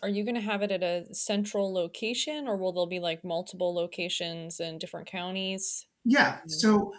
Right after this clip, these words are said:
Speaker 2: uh, we are planning to start off along this, the, between the capital and the central regions of Maryland. So between D C and Baltimore City, essentially.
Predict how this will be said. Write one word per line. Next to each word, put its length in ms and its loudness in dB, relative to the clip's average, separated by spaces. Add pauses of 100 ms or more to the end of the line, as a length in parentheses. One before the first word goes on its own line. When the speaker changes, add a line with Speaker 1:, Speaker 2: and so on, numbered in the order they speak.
(240)
Speaker 2:
uh, 280 6
we 220 8
are 100 4
planning 400 6
to 60 0
start 320 6
off 300 6
along 360 2
this, 280 2
the, 500 0
between 260 6
the 60 6
capital 580 8
and 80 6
the 80 2
central 440 2
regions 500 0
of 100 -6
Maryland. 440 -2 (160)
So 160 -4
between 420 8
D 160 6
C 440 6
and 200 4
Baltimore 420 -2
City, 360 0
essentially. 760 -8